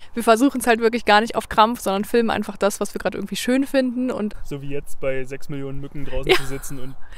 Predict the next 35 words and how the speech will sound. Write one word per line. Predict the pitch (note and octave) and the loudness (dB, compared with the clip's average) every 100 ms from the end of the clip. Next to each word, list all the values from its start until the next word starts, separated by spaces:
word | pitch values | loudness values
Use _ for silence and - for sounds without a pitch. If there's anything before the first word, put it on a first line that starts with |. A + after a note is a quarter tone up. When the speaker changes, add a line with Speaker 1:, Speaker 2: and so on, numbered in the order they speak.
| - - C#3+ | -10 -8 2
Speaker 1:
Das, | C3+ | 4
Speaker 2:
Video | D3 | 4
zu | - C#3 | -2 4
machen. | C3+ | 4
Speaker 1:
das | - - | 6 2
finden | - E4 D4 | 4 4 6
wir | B3+ | 6
richtig | F4 - - | 4 4 2
schön. | - D#4 D4+ D4+ - - - - - - - - - - - - - C5+ - - - | 4 4 2 0 -4 -6 -6 -6 -6 -6 -6 -6 -6 -6 -4 -4 0 0 0 -8 0
Wir | A#3+ | 8
können's | D4 F4+ | 8 8
uns | B3+ C#4+ - | 6 4 4
auf | C4 C#4 | 4 6
jeden | D4 D#4 | 4 4
Fall | C4+ B3 | 4 6
vorstellen, | B3 B3+ - A#3+ A#3 | 6 6 6 8 8
das | A3 A3 | 6 4
auch | - G#3 A3 | 6 6 8
weiterhin | B3+ E4+ D#4 C4 | 8 10 8 8
zu | - | 2
machen, | B3 A#3+ A#3+ B3 | 4 4 4 0
vielleicht | A#3 G3+ G#3+ | 4 4 2
in | G3 | -2
unseren | G#3+ G3+ F#3+ | 0 0 0
Urlauben | - A#3+ A3 G#3 G#3 G#3 | 2 6 8 8 6 2
oder | G3 F3+ | 2 4
auch | F3 G#3 | 2 2
mal | G3+ | 0
so | G3 G#3+ | 4 4
im | G3 | 6
Alltag, | F#3+ G3+ G#3+ G#3 | 2 4 4 4
wenn | A3 G3+ | 2 4
wir | |
Abenteuer | - G#3+ A3 G3+ | 4 4 4 4
erleben, | - F#3+ F#3+ G3 | 4 4 2 2